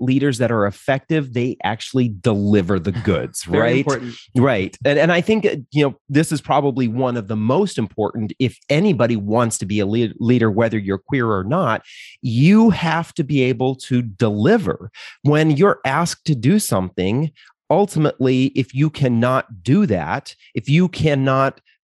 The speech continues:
Speaker 1: deliver on what you have been asked to do, you're not going to be looked at as a leader or as an, someone who they should provide more opportunity to lead.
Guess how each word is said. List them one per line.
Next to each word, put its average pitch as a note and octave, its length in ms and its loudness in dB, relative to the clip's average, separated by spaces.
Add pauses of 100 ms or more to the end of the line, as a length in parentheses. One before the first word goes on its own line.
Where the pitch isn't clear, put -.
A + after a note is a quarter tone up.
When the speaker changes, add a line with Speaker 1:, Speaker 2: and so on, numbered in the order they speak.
Speaker 1:
deliver C3+ 580 0
on A#2 180 -6
what C3 180 -4
you A#2+ 140 -2
have A#2 120 -2
been G#2 260 -6
asked A#2 360 -6
to G#2+ 60 -2
do, A2 520 4 (240)
you're D3+ 320 2
not D3 400 -2
going D3 220 -2
to C3 60 -6
be B2+ 220 -4 (420)
looked C#3+ 360 2
at A2+ 240 0
as A2 200 -2
a A2 60 -2
leader A2 400 -2
or A2+ 340 0
as - 140 -4
an, A#2 140 -6
someone D3 440 2
who B2+ 280 0
they B2 160 0
should A2 260 -4
provide B2 480 0
more A#2 260 0
opportunity G#2+ 800 0
to - 180 -6
lead. C3+ 480 0